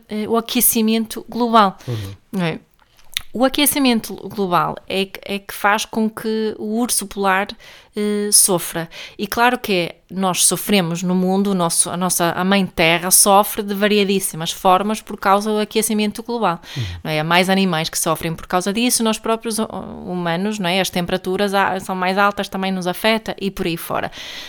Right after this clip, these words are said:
Speaker 1: Mas para eu poder melhorar as condições específicas para o urso polar,
Speaker 2: Uhum.
Speaker 1: eu não posso trabalhar para melhorar as condições de todos os animais,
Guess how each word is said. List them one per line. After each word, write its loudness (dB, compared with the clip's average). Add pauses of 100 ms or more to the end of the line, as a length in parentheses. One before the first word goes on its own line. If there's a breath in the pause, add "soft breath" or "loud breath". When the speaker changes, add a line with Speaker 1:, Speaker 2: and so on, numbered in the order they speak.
Speaker 1:
Mas 0
para 0
eu 6
poder 4
melhorar 4 (340 loud breath)
as 0
condições 2
específicas 2
para 6
o 4
urso 2
polar, 2 (180)
Speaker 2:
Uhum. -8 (120)
Speaker 1:
eu 4
não 6
posso 2
trabalhar 4
para 2
melhorar 4
as -4
condições 2
de -4
todos 4
os 0
animais, 4